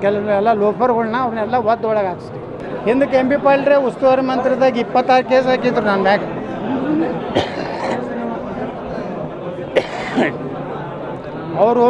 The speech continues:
ಮೊನ್ನೆ ಮಹಾನಗರ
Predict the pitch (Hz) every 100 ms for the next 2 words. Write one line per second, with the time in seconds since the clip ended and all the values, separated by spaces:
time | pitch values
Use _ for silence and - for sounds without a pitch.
0 | 226 226 240 240 254 262 - - - -
1 | - - - - - - - - - -
2 | - 269 185 170 - - - - 180 196
3 | 247 233 226